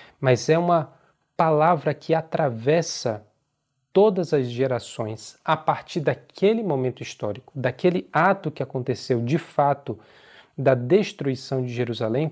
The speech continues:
como sendo uma revelação sobre a fonte de esperança e de segurança que eles tinham e que nós também precisamos responder a respeito daquilo que nós temos. Quando Jesus,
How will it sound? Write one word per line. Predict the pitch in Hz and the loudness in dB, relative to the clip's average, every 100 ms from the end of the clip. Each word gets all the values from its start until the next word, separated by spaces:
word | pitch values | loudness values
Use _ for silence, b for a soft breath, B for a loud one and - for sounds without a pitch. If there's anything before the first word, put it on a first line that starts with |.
| - | -2
como | 160 165 | 0 0
sendo | - - 151 165 196 196 b b b b b 170 | -6 -4 -2 0 0 -2 b b b b b -4
uma | 170 | -2
revelação | 139 139 180 165 156 - - 151 | 0 -2 0 0 0 -4 -6 -6
sobre | - 156 135 156 | -4 -6 -2 -4
a | - 131 | -2 -6
fonte | - - 160 170 147 | -6 -2 -2 -2 -4
de | 127 | -4
esperança | 151 - - 127 131 156 - 175 - | -4 -6 0 2 2 -2 -6 -12 -6
e | 151 | -4
de | 131 | -4
segurança | - 165 147 127 107 - | -4 -2 0 0 -4 -8
que | 127 - 127 | -10 -4 0
eles | 156 190 - | 2 0 -4
tinham | - 135 127 143 - _ _ _ _ | -8 -6 -4 -6 -14 _ _ _ _
e | 156 | -6
que | 131 147 | -2 0
nós | 143 151 | 0 0
também | 151 135 147 | -2 -2 -2
precisamos | - - 123 131 135 | -4 -6 -2 -2 -2
responder | 131 123 - 117 120 143 b b b b | -4 -6 -6 -2 -2 -2 b b b b
a | 120 | 0
respeito | 120 - - 143 143 | 0 0 -2 0 0
daquilo | 131 123 143 | 0 0 -2
que | 139 139 | -2 -2
nós | 120 131 185 - | 0 2 0 -2
temos. | - 107 120 - - - _ _ b b b b b b b b b _ - | -6 -6 -6 -14 -20 -20 _ _ b b b b b b b b b _ -16
Quando | - 208 214 | 4 4 6
Jesus, | 175 160 123 123 113 - - | 4 4 4 2 0 -10 -16